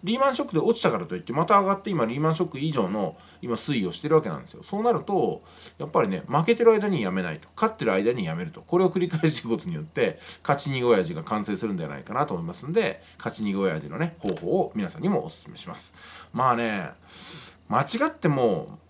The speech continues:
うん、負け、負け越し親父にはなんない方がいいなと思いますよね。それはね、称賛ではないです。単なる、ね、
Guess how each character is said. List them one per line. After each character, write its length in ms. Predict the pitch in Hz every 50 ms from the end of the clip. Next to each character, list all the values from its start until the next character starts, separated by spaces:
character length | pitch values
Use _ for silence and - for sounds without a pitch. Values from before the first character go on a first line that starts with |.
| _ _ _ 107
う 20 |
ん、 300 | 104 101 95 90 87 92
負 180 | 110 127 151 -
け、 460 | - 247 254 240 - - - - - _ - -
負 180 | 151 151 156
け 100 | 156 277 269
越 180 | 269 277 247
し 140 | 240 - 247
親 240 | 233 247 240 196 151
父 100 | 110 107
に 100 | 113 104
は 120 | 95 92 95
な 140 | 113 139
ん 120 | 156 143 127
な 100 | 113 101
い 60 | 92
方 180 | 90 95 92 87
が 120 | 82 98
い 20 |
い 80 | 117 120
な 240 | 104 92 104 104 -
と 80 | -
思 100 | 90 87 87
い 20 |
ま 120 | 90 98 101
す 120 | - 82
よ 40 | 80
ね。 220 | 107 123 120 104 87
そ 140 | - - 160
れ 60 | 180
は 80 | 180 185
ね、 140 | 160 120
称 240 | - - 196 208 233
賛 480 | - - 226 220 214 202 170 185 190 190
で 80 | 208
は 80 | 151 107
な 100 | 110 131
い 40 | 113
で 60 | 98
す。 160 | - - - -
単 180 | - 226 220 196
な 80 | 143 107
る、 220 | 98 87 80 - - - - - - - - -
ね、 300 | 135 139 131 104 101